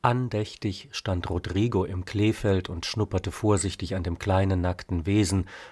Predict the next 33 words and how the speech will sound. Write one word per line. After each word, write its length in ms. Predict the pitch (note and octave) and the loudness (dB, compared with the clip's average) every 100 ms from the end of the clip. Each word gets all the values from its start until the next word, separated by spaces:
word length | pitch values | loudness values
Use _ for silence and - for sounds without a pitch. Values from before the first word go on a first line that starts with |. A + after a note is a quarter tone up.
| - | -6
das 160 | G2 - | -2 0
da 120 | G2 | 0
vor 240 | - A2+ | 4 2
ihm 160 | C3 F#2+ | 4 2
lag 280 | F#2 F#2+ A2+ | 2 2 -2
wie 120 | F#2+ | -4
ein 80 | F#2 | -2
frisch 320 | - G#2+ - | -2 -2 -2
geborenes 560 | F2+ F#2+ E2 E2 - | 0 0 0 -4 -8
Kalb, 340 | - F#2 D#2 - | -4 -2 -2 -6
und 160 | G#2 | -8
schlief. 460 | - - - - - _ _ _ _ _ _ | -8 -8 -12 -14 -20 _ _ _ _ _ _
Wir 160 | G#2+ A2+ | 0 2
anderen 440 | G#2 F#2 F#2 E2+ | 2 2 2 0
hatten 220 | F#2+ - F#2 | 0 -2 -4
uns 160 | F2+ | -4
über 180 | F#2+ F#2 | -4 -4
das 160 | F#2 - | -4 -2
Feld 280 | G#2+ G#2 | 0 0
verteilt 500 | - G2 G2 F#2+ F2+ | -2 -4 0 0 0
und 160 | G2 - | -4 -4
bei 140 | D#2+ | -2
all 180 | - G2+ | 0 0
dem 160 | F#2+ F2 | -2 -2
köstlichen 600 | A2 G2+ - D3 G2 F2+ | 0 0 0 -2 -2 -2
Klee 260 | A2 G#2+ | 2 2
sehr 220 | F#2+ G2 F#2 | 4 2 4
bald 240 | F#2 F#2 | 2 0
vergessen, 480 | F#2 F2 G#2 - E2+ | -4 -2 -2 -2 -6
was 160 | F2 | -4
wir 100 | D#2+ | -2
eigentlich 460 | E2 E2 E2+ D#2 - | 0 0 -4 -8 -6
suchten. 480 | C3 A#2 - D2 | -6 -6 -8 -12